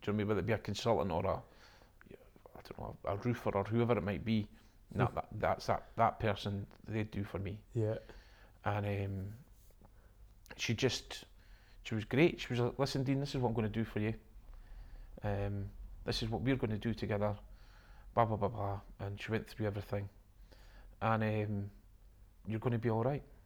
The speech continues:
Speaker 1: We're gonna be all right." And I was like, and I didn't cry. I didn't, I didn't, you know, I wasn't, it wasn't like a huge emotional
Speaker 2: Mm-hmm.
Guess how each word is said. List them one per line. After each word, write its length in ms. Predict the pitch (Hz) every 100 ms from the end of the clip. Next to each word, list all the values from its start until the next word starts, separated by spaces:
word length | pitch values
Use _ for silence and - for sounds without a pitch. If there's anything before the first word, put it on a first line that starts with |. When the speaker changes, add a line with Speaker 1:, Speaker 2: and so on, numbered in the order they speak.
| - - - -
Speaker 1:
We're 100 | 120
gonna 180 | 117 113
be 120 | 117
all 120 | 117
right." 200 | 143 147 - -
And 80 | 110
I 40 |
was 140 | 110 110
like, 160 | 110 - - - - - - - - - - - - - - -
and 100 | 139
I 20 |
didn't 240 | 156 -
cry. 320 | - 156 196
I 40 | 139
didn't, 220 | 143 - -
I 60 | 107
didn't, 260 | 151 117 - - -
you 80 | 123
know, 80 | 127
I 20 |
wasn't, 280 | 151 147 -
it 460 | - - - -
wasn't 240 | 139 139 -
like 160 | 117
a 220 | 110 110 104 - - -
huge 340 | - 131 120 117
emotional 640 | 117 117 117 110 107 101 - - 117
Speaker 2:
Mm-hmm. 280 | 104 104